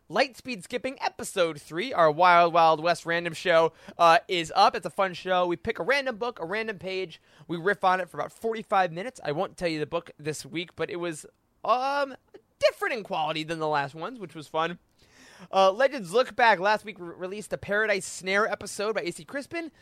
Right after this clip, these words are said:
Some people in the Discord have called it the best episode of Look, Legends Look Back ever. I don't say that because I was on the show. I say that because Charlie was on the show. Uh, so definitely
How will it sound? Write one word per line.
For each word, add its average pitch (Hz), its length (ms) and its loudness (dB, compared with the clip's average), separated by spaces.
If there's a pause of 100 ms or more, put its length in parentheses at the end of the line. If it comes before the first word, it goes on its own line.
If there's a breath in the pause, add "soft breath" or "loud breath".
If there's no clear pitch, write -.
(220 soft breath)
Some 381 400 -6
people 311 400 0
in 262 80 2
the 240 60 -12
Discord 208 360 -2
have 175 120 -6
called 170 200 0
it 160 80 -8
the 156 60 -8
best 175 300 -2
episode 202 340 -4
of 190 120 -6
Look, 220 280 -6
Legends 190 300 -4
Look 185 160 -10
Back 262 200 -6
ever. 208 360 -2 (240 soft breath)
I 180 80 2
don't 202 160 0
say 165 160 -2
that 160 160 -2
because 143 300 -8 (120)
I 339 100 8
was 196 180 -2
on 147 100 -4
the 139 80 -6
show. 160 360 -2 (240 soft breath)
I 254 120 6
say 190 160 0
that 185 160 0
because 202 340 -6
Charlie 156 360 2
was 131 140 -8
on 131 120 -6
the 120 60 -14
show. 113 360 -6 (260 loud breath)
Uh, 170 300 8
so 180 240 2
definitely 226 720 2